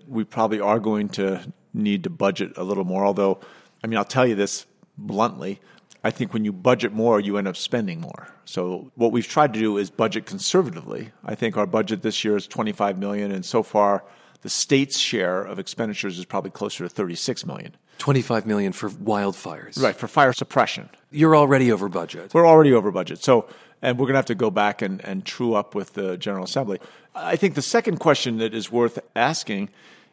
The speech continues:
Speaker 1: is the money we're spending really being assessed appropriately? In other words, are we spending money where we're really saving property values and, and, and making sure we don't have loss of life? I think it's worth looking at. We've had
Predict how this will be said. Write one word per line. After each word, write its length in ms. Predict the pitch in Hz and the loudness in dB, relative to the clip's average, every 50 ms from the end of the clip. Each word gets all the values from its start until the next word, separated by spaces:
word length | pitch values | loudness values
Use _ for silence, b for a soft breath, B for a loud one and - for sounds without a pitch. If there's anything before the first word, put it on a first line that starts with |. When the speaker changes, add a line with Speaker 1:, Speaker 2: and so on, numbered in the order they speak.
| b b - | b b -4
Speaker 1:
is 160 | 123 110 - | -2 -2 0
the 80 | 120 | -2
money 340 | 117 117 120 135 156 185 180 160 | -2 0 0 2 2 2 0 0
we're 180 | 147 151 151 | 0 0 -2
spending 680 | 139 - - - 151 156 139 104 85 65 85 113 117 - _ _ _ _ _ _ - | -2 -4 -4 -4 -4 -2 -2 -4 -6 -6 -8 -10 -12 -16 _ _ _ _ _ _ -14
really 760 | - 113 110 120 127 135 139 139 135 131 135 131 127 120 107 - _ _ _ _ _ _ _ - | -8 -2 2 4 6 10 10 10 10 10 8 8 6 4 0 -4 _ _ _ _ _ _ _ -4
being 600 | 127 127 123 117 113 110 110 107 113 110 104 104 - _ _ _ _ - | 0 0 2 2 2 0 0 -2 -2 -4 -6 -10 -12 _ _ _ _ -10
assessed 720 | - 104 - - - - 190 175 143 135 - - - - _ _ - | -8 -6 -4 -2 0 2 4 4 4 2 -2 -6 -10 -18 _ _ -20
appropriately? 540 | - - - - 139 127 - 107 104 - 87 | -20 -12 -4 -2 -2 -2 -2 -6 -6 -4 -2
In 80 | 95 117 | 0 2
other 140 | 120 123 | 4 4
words, 180 | 120 117 95 - B B B B B B B | 4 4 2 -2 B B B B B B B
are 80 | - | 2
we 120 | 123 131 127 | 2 2 2
spending 320 | - - 190 190 190 165 | 4 2 2 4 4 6
money 180 | 143 143 139 131 | 6 6 6 6
where 240 | 120 113 113 113 113 | 6 6 6 6 6
we're 120 | 113 110 | 6 4
really 280 | 104 110 120 120 120 110 | 2 2 2 2 2 0
saving 560 | - - - 120 117 127 127 107 113 107 95 | 0 -2 0 2 2 2 2 2 -2 -4 -4
property 380 | - - 104 110 - 107 107 | -4 -2 -2 -2 0 -2 -4
values 580 | 92 101 98 95 98 98 98 98 98 98 92 92 | -4 -2 -2 -2 -2 -2 -2 -2 -4 -4 -6 -8
and, 160 | 95 90 - | -10 -10 -8
and, 220 | - 98 92 87 - | -8 -8 -10 -8 -6
and 360 | 98 92 85 82 82 - - | -6 -6 -6 -8 -12 -12 -8
making 280 | 98 101 95 - 95 | -6 -6 -6 -8 -10
sure 180 | - - 104 104 | -8 -6 -4 -4
we 80 | 98 92 | -2 -2
don't 240 | 92 95 95 95 | -2 -2 -4 -4
have 300 | 95 104 98 95 85 - _ - | -4 -4 -4 -4 -4 -8 _ -14
loss 340 | 90 92 90 87 87 - - | -10 -4 -4 -4 -4 -4 -8
of 80 | 92 | -8
life? 320 | 92 92 87 87 95 - - B B B B | -4 -2 -2 -2 -4 -8 -16 B B B B
I 20 | B | B
think 120 | 151 156 | -2 -2
it's 120 | - - | -2 2
worth 220 | 120 127 113 - 113 | 2 2 2 2 0
looking 240 | 127 131 - 113 95 | 0 0 2 -2 -2
at. 120 | 90 95 | -2 -2
We've 220 | 104 110 95 - B B B B B B B B _ | -4 -6 -6 -6 B B B B B B B B _
had 400 | - - 120 117 117 113 92 | 0 4 6 6 6 4 2